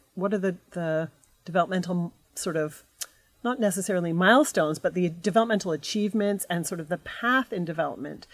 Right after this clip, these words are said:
that we typically see, um, and, and, and how can we help to support kids along that trajectory?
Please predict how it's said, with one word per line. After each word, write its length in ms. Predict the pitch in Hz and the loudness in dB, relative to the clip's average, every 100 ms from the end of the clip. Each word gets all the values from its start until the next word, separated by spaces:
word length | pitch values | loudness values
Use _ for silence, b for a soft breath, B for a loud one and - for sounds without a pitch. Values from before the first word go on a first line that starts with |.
| B B _ | B B _
that 180 | 180 175 | 0 0
we 100 | 175 | -2
typically 480 | - 196 196 - 170 | -2 -2 -2 -4 -6
see, 560 | - 170 151 160 220 - | -4 -4 -4 -4 -4 -6
um, 360 | 170 165 170 160 b b - | -6 -4 -6 -8 b b -6
and, 220 | 175 175 - | -2 -2 -2
and, 340 | 170 170 165 - _ - | -2 -2 -4 -8 _ -10
and 160 | 156 | -8
how 160 | 185 170 | -4 -6
can 180 | 160 160 | -6 -8
we 80 | |
help 260 | 147 156 151 | -6 -10 -10
to 120 | 165 | -12
support 500 | - 160 - 160 - | -10 -10 -8 -8 -8
kids 300 | - 147 139 | -12 -12 -8
along 400 | 160 147 151 156 | -8 -8 -10 -12
that 180 | 151 - | -14 -18
trajectory? 540 | - - - - 165 | -20 -18 -20 -18 -18